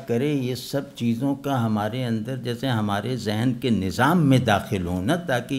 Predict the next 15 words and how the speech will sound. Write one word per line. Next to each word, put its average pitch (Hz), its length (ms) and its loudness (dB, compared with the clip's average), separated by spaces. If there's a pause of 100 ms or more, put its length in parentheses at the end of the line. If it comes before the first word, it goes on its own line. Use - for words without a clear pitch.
(140)
इस 127 140 -6
पसमानदगी 98 800 0
का 117 160 2
इजाला 85 440 0
हो। - 240 -8 (880)
और 101 340 8 (760)
इल्म 123 460 2
की 127 280 -2
जो 117 200 0
दुरुस्त, 110 500 -2 (320)
वो 107 240 -2
अभी 120 280 0
अर्ज़ 113 280 2
करूँगा 104 440 2
बहरहाल। 82 340 -4